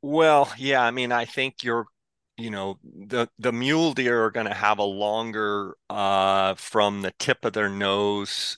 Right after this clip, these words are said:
say, to their eye socket or to the burr of the antler.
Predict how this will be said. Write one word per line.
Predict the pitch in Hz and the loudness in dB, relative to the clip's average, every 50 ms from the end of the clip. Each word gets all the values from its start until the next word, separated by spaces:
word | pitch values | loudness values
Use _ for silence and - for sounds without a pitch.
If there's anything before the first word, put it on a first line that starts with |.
| _ | _
say, | - - - - 107 101 101 | -8 -6 -2 2 2 2 2
to | - - 104 | 2 0 -2
their | 92 98 90 - - | 0 0 0 0 2
eye | 98 95 104 104 | 2 2 2 0
socket | - - 110 98 95 98 92 - 107 101 95 98 | -2 -2 2 4 4 4 2 0 -4 -6 -4 -4
or | 95 95 95 92 | -4 -4 -6 -4
to | - - 95 | -4 -4 -4
the | 92 87 | -4 -4
burr | 78 - 98 95 98 98 | -4 -2 0 2 2 2
of | 98 87 | 2 0
the | 95 92 90 | -2 -4 -2
antler. | 90 92 90 92 - - 98 101 98 98 95 | -2 -2 -2 -4 -4 -4 -2 -2 0 -2 -2